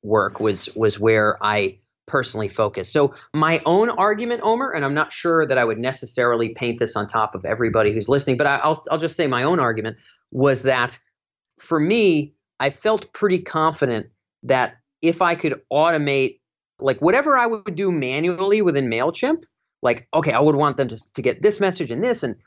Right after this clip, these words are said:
under these circumstances, I'd wanna do this, and under these circumstances, I wanna do that. If I thought about all those ideals, like, what would be the ideal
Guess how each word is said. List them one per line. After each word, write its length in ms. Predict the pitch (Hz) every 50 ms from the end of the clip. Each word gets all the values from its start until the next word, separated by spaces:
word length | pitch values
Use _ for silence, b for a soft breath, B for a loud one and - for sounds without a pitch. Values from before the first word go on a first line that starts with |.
| b b
under 180 | 170 170 151
these 220 | 143 175 226 220 -
circumstances, 580 | 220 208 196 202 190 185 202 185 185 185 165
I'd 120 | 151 131 120
wanna 180 | 131 131 123
do 100 | 107 117
this, 300 | 120 160 247 233 220 -
and 100 | - 117
under 160 | 85 127 127 127
these 200 | 170 214 196 -
circumstances, 420 | 190 185 185 175 - 175 156 143
I 60 | 156
wanna 200 | 131 127 131 123
do 100 | 117 120 131
that. 260 | 220 240 226 220 - - _ _ _ _ _ _ _ _ _
If 160 | - 170 -
I 100 | 202 202
thought 240 | 202 - 247 262 277
about 220 | 240 214 208 - -
all 160 | 185 196 190
those 200 | 202 190 156 156
ideals, 600 | 147 131 120 101 127 127 139 170 214 277 254 -
like, 140 | 151 127 -
what 100 | 160 151
would 120 | 156 156
be 100 | 156 151
the 140 | 139 143 143
ideal 880 | 131 127 127 120 117 123 139 147 156 151 147 143 143 143 131 - -